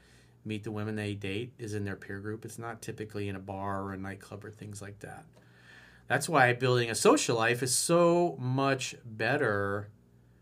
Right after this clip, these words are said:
than trying to go out and meet or pick up girls. You're just gonna meet people that you jive with much easier in social situations versus even online dating.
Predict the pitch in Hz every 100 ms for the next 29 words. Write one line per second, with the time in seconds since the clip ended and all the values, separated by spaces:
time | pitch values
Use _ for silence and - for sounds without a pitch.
0 | _ - 110 - 113 110 113 113 104 107
1 | 110 113 117 104 - 110 107 - 123 113
2 | - - - - 104 113 127 156 127 113
3 | 117 120 - 120 117 107 104 98 104 113
4 | 110 101 101 104 110 117 - 127 135 139
5 | 110 98 98 98 - - - - - 127
6 | - 214 233 117 110 - - 117 - 104
7 | 104 - 117 110 123 127 127 117 123 127
8 | 131 131 123 117 123 120 117 120 147 107
9 | -